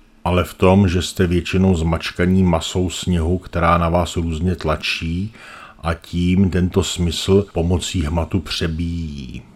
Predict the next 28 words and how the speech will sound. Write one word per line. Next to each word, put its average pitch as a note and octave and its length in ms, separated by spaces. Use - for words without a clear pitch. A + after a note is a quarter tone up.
Máte E2+ 460
smysl F2 560
pro E2+ 240
vnímání E2 720
času. - 500
Dokážete D#2+ 760
vnímat, E2+ 720
že - 220
čas - 400
plyne, D#2 680
aniž E2+ 360
byste E2+ 420
na E2 100
to F2 180
měli E2+ 300
nějaký D#2 720
časoměr D#2+ 880
nebo D2+ 320
hodiny, D#2+ 600
prostě - 360
máte D#2 340
vnitřní D#2 680
hodiny. C2 440
Vnímáte E2 720
i - 160
chlad - 400
a E2 80
teplo. - 520